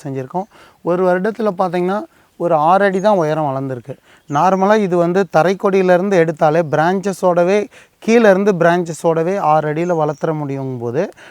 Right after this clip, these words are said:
டாப் ஷூட்டுங்கிறது அவசியம் இல்லாதது. இது புஷ் பெப்பரு. இது வந்து பார்த்தா ஒரு வருடம் ஆனது. இது வந்து வளரணுங்கிறதுக்காக என்ன பண்ணோம், ஆரம்பத்துல இருந்தே இலையில,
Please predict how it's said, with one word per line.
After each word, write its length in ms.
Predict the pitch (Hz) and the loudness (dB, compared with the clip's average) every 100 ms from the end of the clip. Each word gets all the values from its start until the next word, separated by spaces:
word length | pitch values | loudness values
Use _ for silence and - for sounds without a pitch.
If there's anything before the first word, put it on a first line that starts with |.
| _ | _
டாப் 300 | - 196 226 - | 0 2 0 -2
ஷூட்டுங்கிறது 440 | 214 185 180 170 | -4 -2 -2 0
அவசியம் 500 | 196 147 151 - 156 | 0 0 -2 -6 -8
இல்லாதது. 460 | 139 127 123 113 - _ _ _ _ 147 | -6 -4 -6 -8 -14 _ _ _ _ -8
இது 260 | 156 208 | -2 0
புஷ் 220 | 180 196 - | 2 0 0
பெப்பரு. 420 | 208 160 139 185 - _ _ - | -2 0 2 0 -2 _ _ -10
இது 240 | 147 143 | -4 0
வந்து 300 | 143 170 196 - | 0 0 -2 2
பார்த்தா 360 | 180 160 220 202 | 2 4 2 2
ஒரு 240 | 175 196 | 0 2
வருடம் 400 | 196 185 190 196 | 2 2 2 0
ஆனது. 460 | 160 151 131 143 214 _ _ _ _ _ - | -2 -4 -6 -6 -6 _ _ _ _ _ -12
இது 260 | 165 156 147 | -6 -4 -2
வந்து 560 | 156 180 202 185 160 151 | -2 2 6 6 4 6
வளரணுங்கிறதுக்காக 1000 | 170 202 202 202 196 180 156 170 170 175 | 6 6 6 4 4 2 0 -2 0 0
என்ன 180 | 165 170 | 0 -2
பண்ணோம், 380 | 170 160 185 170 | -2 0 2 2
ஆரம்பத்துல 520 | 160 180 175 160 160 | 2 0 -4 -6 -6
இருந்தே 320 | 151 151 170 214 _ - _ 175 | -6 -4 -4 -6 _ -20 _ 0
இலையில, 480 | 147 160 196 196 | 2 4 4 2